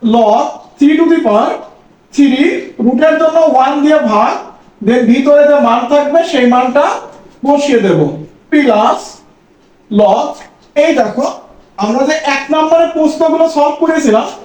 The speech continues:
সেখানে বলছিলাম বেজের যে মান থাকবে পাওয়ারটা ঠিক একই নিতে হবে। যেহেতু এখানে বেজের মান ফোর,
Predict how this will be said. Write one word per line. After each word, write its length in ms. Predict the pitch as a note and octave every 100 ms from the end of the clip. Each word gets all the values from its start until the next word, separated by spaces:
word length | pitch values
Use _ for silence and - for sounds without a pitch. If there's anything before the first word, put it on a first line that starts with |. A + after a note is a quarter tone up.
| - _ _ -
সেখানে 320 | C#4 D#4 E4 E4
বলছিলাম 360 | E4 D4+ A#3+ - - - E3+
বেজের 400 | C4 D4 E4 E4+ D4+
যে 60 | F4+ D#4+
মান 160 | C4+ C#4 - D4+
থাকবে 360 | D#4 A3 A3+ C#4 - - - _
পাওয়ারটা 540 | B3+ C4 D#4 - - F4 F4 E4+
ঠিক 160 | F4 F4 - D4
একই 220 | D4 E4 D#4
নিতে 180 | C#4+ A3 F#3+
হবে। 200 | C#3+ C3+ - - _ _ F#3
যেহেতু 240 | A#3+ D4+ D#4+
এখানে 240 | D#4+ D#4+ D4+
বেজের 300 | C4 - D4+ D#4
মান 160 | D4+ D#4+ -
ফোর, 260 | C#4 A#3